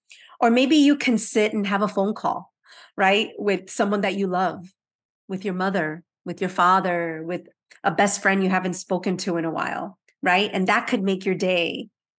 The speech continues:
incredibly special, okay? And that could be the thing that has you feeling like, "Wow, that conversation makes me feel like I am living my best life today," right? So focusing on the little things.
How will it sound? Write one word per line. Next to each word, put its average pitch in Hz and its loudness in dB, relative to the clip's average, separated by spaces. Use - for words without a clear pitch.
incredibly 190 0
special, 165 -4
okay? 180 -2
And 220 2
that 247 0
could 262 0
be 262 2
the 247 2
thing 226 0
that 185 0
has 196 -2
you 202 -4
feeling 180 -6
like, 185 0
"Wow, 208 2
that 190 0
conversation 202 -2
makes 180 -6
me 185 -2
feel 190 -2
like 190 -2
I 196 -2
am 202 -2
living 196 2
my 175 2
best 165 -2
life 151 -4
today," 156 -6
right? 196 0
So 196 -2
focusing 247 0
on 226 0
the 208 0
little 202 2
things. 156 -6